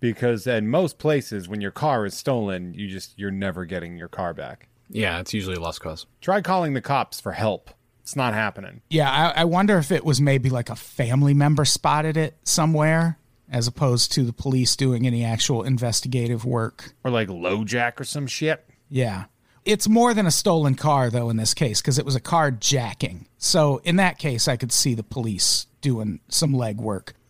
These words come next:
Speaker 3: 'Cause there are actually a lot of carjackings happening in Chicago right now. I mean, there's probably always a lot, but especially a lot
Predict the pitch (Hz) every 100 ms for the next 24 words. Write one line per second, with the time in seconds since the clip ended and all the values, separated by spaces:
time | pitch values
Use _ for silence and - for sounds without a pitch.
0 | - 160 143 214 190 165 170 165 175 147
1 | 123 - - - 147 139 143 170 143 -
2 | 151 143 120 127 117 131 113 131 113 120
3 | 113 107 - 127 113 - 143 131 110 113
4 | 107 113 135 117 90 117 123 135 - 151
5 | 120 127 117 107 104 123 120 104 - -
6 | 123 - - - - - - 185 - 156
7 | 135 120 120 117 104